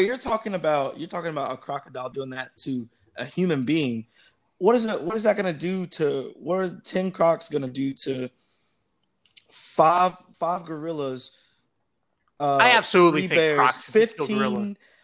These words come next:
Speaker 1: all, all these things coming at, coming for you at once, and, and all you have to defend you is ten crocs. And what did, what else did you pick? The, uh,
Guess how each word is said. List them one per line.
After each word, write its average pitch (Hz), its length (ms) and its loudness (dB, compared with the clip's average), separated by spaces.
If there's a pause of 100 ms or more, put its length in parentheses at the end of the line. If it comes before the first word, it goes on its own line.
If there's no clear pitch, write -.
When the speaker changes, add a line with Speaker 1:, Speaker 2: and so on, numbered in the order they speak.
(160)
Speaker 1:
all, 208 300 6
all 208 240 0
these 202 260 -8
things 190 320 -6
coming 165 280 -6
at, 151 400 -6
coming 156 300 -10
for 151 200 -6
you 151 220 -4
at - 120 -4
once, 135 340 -4
and, 127 240 -8 (140)
and 139 140 -4
all 147 120 0
you 160 80 -2
have 151 100 -6
to - 60 -18
defend 139 300 -8
you 127 80 -6
is 120 100 -8
ten 147 220 -6
crocs. - 720 -8 (400)
And 131 480 -6
what 143 120 0
did, 165 120 -4
what 147 100 2
else 156 160 2
did 170 80 -10
you 160 80 -6
pick? - 440 -4
The, 127 260 0
uh, 123 380 -2